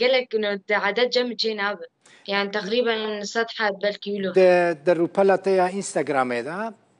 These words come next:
Speaker 2: سەد پرتوک هەنە؟
Speaker 1: و تشتێک.
Speaker 2: سەد و تشت هەنە.
Speaker 1: ئەرێ.
Speaker 2: بە زمانی جودا هەنە؟
Speaker 1: ئەرێ، زمانی کوردیش و عەرەبیش.
Speaker 2: مهم.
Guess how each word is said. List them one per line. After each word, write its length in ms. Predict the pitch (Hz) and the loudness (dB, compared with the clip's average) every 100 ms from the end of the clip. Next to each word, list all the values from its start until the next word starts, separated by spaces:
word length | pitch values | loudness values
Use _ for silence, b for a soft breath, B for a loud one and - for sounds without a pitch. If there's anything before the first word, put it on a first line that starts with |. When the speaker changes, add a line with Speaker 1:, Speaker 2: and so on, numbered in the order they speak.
| - - | -16 0
Speaker 2:
سەد 180 | 190 147 - _ _ _ _ _ _ _ _ _ - | 0 0 -16 _ _ _ _ _ _ _ _ _ -10
پرتوک 320 | 135 - - 156 | -8 -8 -4 -4
هەنە؟ 180 | 131 190 - _ _ 214 214 - 208 | -4 -10 -16 _ _ -20 -20 -14 -10
Speaker 1:
و 60 | 214 | -2
تشتێک. 340 | 202 - 214 208 - 190 _ _ _ - | 0 0 -4 -6 -14 -18 _ _ _ -2
Speaker 2:
سەد 120 | 170 | -2
و 20 | 147 | -2
تشت 120 | 175 | -4
هەنە. 100 | 190 | -2
Speaker 1:
ئەرێ. 100 | 185 180 B B | -2 -4 B B
Speaker 2:
بە 60 | 160 151 | 0 2
زمانی 340 | 185 190 196 143 | 4 4 2 0
جودا 200 | 147 139 101 | -2 -2 -6
هەنە؟ 180 | 95 - _ _ _ _ _ _ _ _ _ _ _ _ _ _ _ _ _ _ - | -14 -20 _ _ _ _ _ _ _ _ _ _ _ _ _ _ _ _ _ _ -2
Speaker 1:
ئەرێ، 240 | 202 190 180 180 | 0 2 -2 -2
زمانی 300 | 196 208 214 208 | -2 0 0 0
کوردیش 280 | 196 233 269 | 0 0 0
و 20 | 269 | 0
عەرەبیش. 380 | 196 175 175 170 - - _ _ _ _ _ _ _ _ _ _ _ _ | 4 4 2 -4 -4 -6 _ _ _ _ _ _ _ _ _ _ _ _
Speaker 2:
مهم. 320 | 151 135 175 | -18 -10 -8